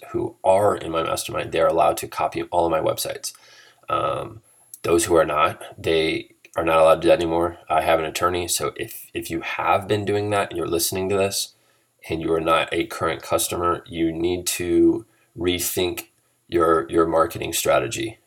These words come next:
um, because that is proprietary, but I share that only with people who are active members, right? So that is very, very important. Um,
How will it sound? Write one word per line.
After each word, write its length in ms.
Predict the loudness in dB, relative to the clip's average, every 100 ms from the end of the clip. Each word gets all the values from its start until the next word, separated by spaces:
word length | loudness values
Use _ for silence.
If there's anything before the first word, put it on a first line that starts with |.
| -8
um, 460 | -4 -4 -4 -10 -16
because 280 | -4 -2 2
that 140 | 2
is 120 | 0
proprietary, 800 | -4 0 4 4 4 0 0 -2 -2
but 240 | 0 0 0
I 360 | 0 0 -2 -10 _
share 280 | -4 0 2
that 200 | 2 0 -2
only 340 | -2 0 2
with 260 | 2 0 -2
people 460 | -2 0 -2 -4 -16 -20 -20 _
who 240 | 2 2 4
are 200 | 2 4
active 400 | 2 2 0 -4
members, 560 | -4 -4 -6 -6 -8 -6
right? 280 | -4 -4 -6 _ _
So 380 | -2 0 0 -2 0
that 240 | 4 6
is 240 | 4 2 -2 -10
very, 320 | -2 2 4
very 160 | 4
important. 460 | 0 0 -2 -4 -10 _ -6
Um, 420 | 0 2 0